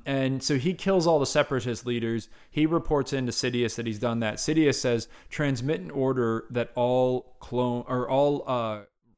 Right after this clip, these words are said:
um, droid, uh, forces are to, to shut down immediately." And so that sort of ends the, uh, Separatist side of the war because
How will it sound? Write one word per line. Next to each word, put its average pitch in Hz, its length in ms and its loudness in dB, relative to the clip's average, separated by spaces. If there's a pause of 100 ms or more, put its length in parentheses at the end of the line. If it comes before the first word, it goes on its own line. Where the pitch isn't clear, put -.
um, 101 360 -4 (220)
droid, 127 580 -2 (580)
uh, 117 160 0
forces 127 500 -2
are 113 240 -2
to, 107 240 -8 (440)
to 117 120 -4
shut 131 260 -4
down 117 240 2
immediately." 104 520 -4 (420)
And 120 180 0
so 170 200 2
that 143 200 2
sort 156 200 4
of 127 120 2
ends 127 460 -2
the, 110 460 -2
uh, 107 200 -2
Separatist 120 600 -2
side 113 240 0
of 104 140 -4
the 104 80 -2
war 113 360 2
because 110 440 -4